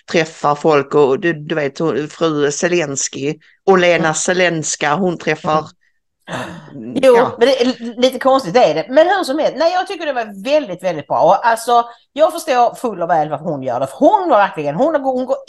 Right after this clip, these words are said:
Speaker 2: in för detta nu. Hon har inte så många år kvar innan hon, eh, måste pensionera sig. Hon vill verkligen vara präst varje dag. Och jag tycker det är jättefint. Och det gläder mitt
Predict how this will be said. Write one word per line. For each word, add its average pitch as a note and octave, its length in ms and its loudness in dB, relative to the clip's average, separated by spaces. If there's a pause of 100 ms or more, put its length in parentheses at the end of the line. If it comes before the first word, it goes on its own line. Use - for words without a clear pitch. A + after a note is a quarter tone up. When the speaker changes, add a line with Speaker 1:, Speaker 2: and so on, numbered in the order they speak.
Speaker 2:
in E4 120 -4
för A3 120 -8
detta F3+ 300 -2
nu. C#3 100 -8
Hon D#3+ 140 -6
har G3 100 0
inte G#3 120 -8
så F#4+ 400 2
många D#3+ 360 0
år C3+ 120 -4
kvar C#3 320 -2
innan D3 260 -8
hon, C#3 280 -6
eh, C3 120 -4 (240)
måste F3 240 2
pensionera G#3 800 -2
sig. D#3+ 200 -2
Hon F4+ 220 -2
vill F4+ 280 -8
verkligen C4+ 540 -2
vara A#3+ 280 2
präst D#3+ 360 -8 (140)
varje D#3+ 460 -2
dag. D#3+ 640 -2 (200)
Och F4+ 80 -8
jag F#4 140 0
tycker C#4+ 180 -6
det C4+ 120 4
är - 40 -8
jättefint. E3+ 540 -2 (180)
Och G4+ 340 4
det G#3+ 60 -8
gläder B3 1120 0
mitt F3 240 -10